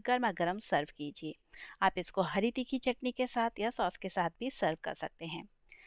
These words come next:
ऐसी ही आसान और झटपट बनने वाली रेसिपी देखने के लिए आप हमेशा टिप्स वर्ल्ड चैनल से जुड़े रहिए। लाइक और कमेंट करके ज़रूर बताइएगा कि ये रेसिपी आपको कैसी लगी। तो चलिए, मिलती हूँ कल आप सबसे एक नई और आसान सी रेसिपी के साथ।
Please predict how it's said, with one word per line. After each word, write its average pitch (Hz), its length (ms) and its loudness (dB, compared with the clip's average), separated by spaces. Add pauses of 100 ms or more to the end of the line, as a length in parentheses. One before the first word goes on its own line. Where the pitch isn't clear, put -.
(160)
ऐसी 320 260 8
ही 349 100 8 (120)
आसान 220 440 6
और 233 120 6
झटपट 269 400 2
बनने 185 260 4
वाली 180 180 4
रेसिपी 175 360 -2
देखने 185 380 -2
के 185 140 -8
लिए 190 160 -4 (360)
आप 285 200 8
हमेशा 247 400 6
टिप्स 202 360 -2
वर्ल्ड 185 160 2
चैनल 160 200 2
से 185 180 -4
जुड़े 170 280 0
रहिए। 165 340 -4 (440)
लाइक 269 340 8
और 285 180 8
कमेंट 285 260 6
करके 269 300 4
ज़रूर 214 320 2
बताइएगा 214 560 6 (200)
कि 214 100 -4
ये 180 200 4
रेसिपी 175 400 2
आपको 185 280 2
कैसी 175 340 0
लगी। 170 300 -4 (320)
तो 311 100 4
चलिए, 277 400 4 (460)
मिलती 320 260 8
हूँ 311 120 10
कल 277 220 8 (100)
आप 214 160 2
सबसे 254 380 4 (140)
एक 208 220 4
नई 190 280 2 (360)
और 277 200 6
आसान 214 340 6
सी 214 160 0
रेसिपी - 440 -6
के 160 100 -4
साथ। - 340 -6